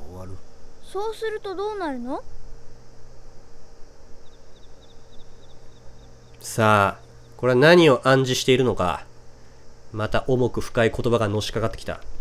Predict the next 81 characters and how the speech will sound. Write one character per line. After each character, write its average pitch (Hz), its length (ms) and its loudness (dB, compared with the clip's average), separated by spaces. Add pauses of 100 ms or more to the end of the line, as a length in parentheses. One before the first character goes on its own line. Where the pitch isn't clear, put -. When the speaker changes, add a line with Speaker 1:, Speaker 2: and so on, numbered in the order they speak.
(680)
Speaker 3:
こ 139 100 0
の 160 100 6
夏 165 260 6
も 180 80 10
終 151 40 10
わ 143 80 10
り 139 80 6
よ。 123 120 2 (880)
ま 139 120 2
あ、 127 40 2
こ - 140 6
の 202 100 8
ゲ 233 180 10
ー 220 40 10
ム 214 60 10
の 180 80 8
僕 175 200 2
く 160 80 2
ん 135 80 4
も、 113 380 4 (160)
結 - 160 -8
局 170 160 2
俺 175 80 2
た - 100 6
ち - 140 4
が - 60 -6
観 147 120 8
測 147 180 4
で 143 100 4
き 143 80 2
る 135 60 0
の 110 120 2
は 101 260 2
八 - 320 -2
月 131 220 2
三 139 320 4
十 113 120 2
一 101 220 0
日 110 100 -2
ま 104 100 4
で 98 60 2
だ 95 80 0
か 92 80 -4
ら、 87 180 -4 (960)
ま 101 100 -2
あ、 - 20 0
終 90 100 2
わ 104 100 4
っ - 80 -14
て - 80 -8
し - 140 -4
ま 113 100 4
う 107 40 6
わ 110 140 6
け - 100 2
よ。 92 140 0 (1800)
つ - 200 0
う 117 60 4
こ 120 100 6
と 113 100 6
で、 101 200 4 (760)
あ 131 120 2
と 123 100 2
一 117 60 2
週 - 280 -2
間。 98 240 2
一 151 80 2
週 - 180 2
間 143 140 6
も 117 60 2
切 - 120 -10
っ - 20 -14
て 180 100 6
ん - 20 6
の 120 60 4
か、 104 80 2
二 123 100 4
十 113 120 0
五 107 80 2
だ 98 100 2
し。 - 280 -6